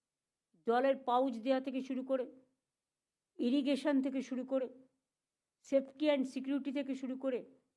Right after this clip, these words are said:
এমনকি প্লাস্টিকের যে পাত্রে তারা, প্লাস্টিকের যে প্যাকেটে তারা আগে পুজোর জিনিস নিয়ে যেত, সেটাও এখন চেঞ্জ করে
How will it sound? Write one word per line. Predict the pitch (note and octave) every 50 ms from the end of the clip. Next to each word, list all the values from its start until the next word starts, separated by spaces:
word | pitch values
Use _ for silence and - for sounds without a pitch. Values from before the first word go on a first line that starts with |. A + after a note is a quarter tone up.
| _ _ _ _ _ _ _ _ _ _
এমনকি | - G#3+ A#3 B3+ C#4 C#4 C4 D4
প্লাস্টিকের | C4+ C4 - C4+ C4 B3 A#3+ - - - - D4 - - D#4 D#4 D4+ A#3+
যে | G#3+ A3+ C#4+ C#4+ C#4+ C#4+ C4 C4+ - - _ _ _ _ _ _ _ _ _ _ _ _ _ _ _
পাত্রে | - B3+ C4 C4 - - - D#4 D4+
তারা, | D4+ C#4+ C4+ C4 C4 C4
প্লাস্টিকের | C4 - B3+ B3 A#3 - - C#4+ C4 D4+ D4 A3+
যে | A3 C#4 C#4+ C#4+ C4+ B3 C4 - - _ _ _ _
প্যাকেটে | - A#3+ C4 C4 D4+ D4 C4 D#4
তারা | - C#4+ C#4 C4+ C4 B3+ - - - - _ _ _ _ _ _ _
আগে | - A3+ A3+ C4 C4+ A3 G#3 - - -
পুজোর | C4 C#4 B3 D4 D4 B3+
জিনিস | A3+ C4+ C4 C4+ B3+ C4
নিয়ে | C4+ B3+ B3+ B3+
যেত, | A3 B3 A#3+ - A3+ F3+ D3 - - _ _ _ _ _ _ _ _ _ _ _ _ _ _ -
সেটাও | - C4+ C#4 D4+ D4+
এখন | D4+ C#4 C#4 D4+ D4 C4 C4
চেঞ্জ | - C#4 C4+ C4+ C4 B3+ -
করে | - C#4 C#4 B3+ A#3